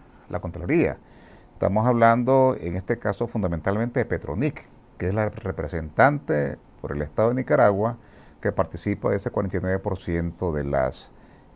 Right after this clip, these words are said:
eh, de las acciones de Albaniza. Y, eh, establecer el periodo, eh, y elaborar una cédula con la, el, la descripción de los, eh, auditores que se, se estarían,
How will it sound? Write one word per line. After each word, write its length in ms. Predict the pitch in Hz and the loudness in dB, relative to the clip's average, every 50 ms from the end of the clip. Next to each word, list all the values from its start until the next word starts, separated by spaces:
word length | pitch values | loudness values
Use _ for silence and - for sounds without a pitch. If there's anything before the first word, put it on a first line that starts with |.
| - - | -14 -8
eh, 280 | - 80 80 78 76 76 | -6 -6 -4 -4 -6 -6
de 80 | - | -6
las 120 | 82 80 78 | -6 -4 -4
acciones 800 | 80 78 - - - 98 90 92 92 95 95 95 95 90 - - | -6 -8 -10 -8 -6 -4 -2 -2 -2 -4 -4 -4 -4 -6 -6 -6
de 80 | 78 | -6
Albaniza. 600 | 73 67 67 82 104 165 - - - - - - - - - - - - - - - - - - | -6 -2 -2 0 0 0 -2 -2 -4 -10 -10 -10 -12 -20 -20 -20 -20 -20 -20 -20 -20 -20 -12 -2
Y, 500 | - 135 143 151 160 170 180 185 - - | 2 6 6 6 6 4 2 0 -2 -6
eh, 360 | - 104 110 107 101 98 95 95 | -2 2 4 4 4 4 2 0
establecer 460 | 95 - 107 101 95 90 85 - 107 | 0 0 0 2 2 0 0 0 0
el 100 | 110 113 | 0 2
periodo, 520 | 117 156 156 175 170 156 156 165 185 190 180 - - - - - - | 2 4 4 6 6 6 4 4 2 -2 -6 -12 -20 -20 -20 -16 -8
eh, 840 | - 95 92 87 87 87 87 87 78 85 92 92 90 90 87 90 - | -6 -4 -2 0 0 -2 -2 -4 -4 -4 -4 -2 -2 -2 -2 -2 -2
y 40 | - | -2
elaborar 360 | 98 95 87 90 90 95 104 | 0 2 2 2 2 2 2
una 180 | 117 123 131 | 2 0 -2
cédula 540 | 127 - - 151 151 143 143 139 139 165 165 - - - - - - - - - - - - | 0 6 8 8 10 8 6 4 0 -4 -8 -12 -18 -20 -20 -20 -20 -20 -20 -20 -20 -20 -8
con 500 | - 92 90 87 85 82 82 80 78 73 | -4 -2 -2 0 0 0 -2 -2 -2 -4
la, 440 | 73 76 - - - - - 78 78 | -4 -6 -6 -10 -16 -16 -10 -6 -2
el, 600 | 80 80 78 78 78 76 71 71 69 69 73 78 - - - - | -2 -2 -2 -2 -4 -4 -4 -4 -4 -6 -6 -6 -8 -12 -14 -12
la 140 | - 71 82 | -4 -2 0
descripción 540 | 85 85 82 85 82 - - 101 101 104 110 | 0 0 -2 -6 -8 -6 -4 -4 -2 0 0
de 100 | 113 107 | -2 0
los, 160 | 104 107 104 92 - - - _ - - - - - - | 0 -2 -4 -6 -10 -16 -20 _ -20 -20 -20 -20 -16 -14
eh, 160 | 76 73 71 - - | -12 -12 -12 -10 -8
auditores 480 | 98 92 92 90 - 135 143 143 - | -4 -4 -4 0 2 2 2 2 0
que 80 | - 92 | -4 -6
se, 180 | - - 92 85 | -6 -6 -10 -10
se 160 | - - 98 | -6 -8 -8
estarían, 800 | 92 - 92 90 92 98 107 113 110 107 101 92 85 80 80 | -6 -4 -6 -4 -2 -2 0 0 0 0 -2 -4 -4 -6 -8